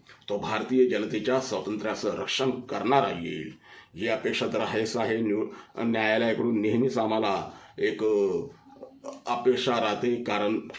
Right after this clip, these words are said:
न्यायालय हे कोण्या एका व्यक्तीच्या इशाऱ्यावर नाही, तर भारतीय संविधानावरती चालते. भारतीय संविधानाच्या कलमानुसार, भारतीय संविधानातल्या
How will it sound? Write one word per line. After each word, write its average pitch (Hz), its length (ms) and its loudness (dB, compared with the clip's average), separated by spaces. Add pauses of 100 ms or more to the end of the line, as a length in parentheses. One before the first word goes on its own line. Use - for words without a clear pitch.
(100)
न्यायालय 110 580 2 (440)
हे 107 500 0 (420)
कोण्या 107 200 0
एका 101 260 2
व्यक्तीच्या 101 500 -2
इशाऱ्यावर 107 580 0
नाही, 95 520 -2 (440)
तर 95 100 -4
भारतीय 104 440 -4
संविधानावरती 107 840 0
चालते. 85 500 -4
भारतीय 107 360 -4
संविधानाच्या 110 640 0
कलमानुसार, 98 720 -2
भारतीय 104 360 -4
संविधानातल्या 104 680 -2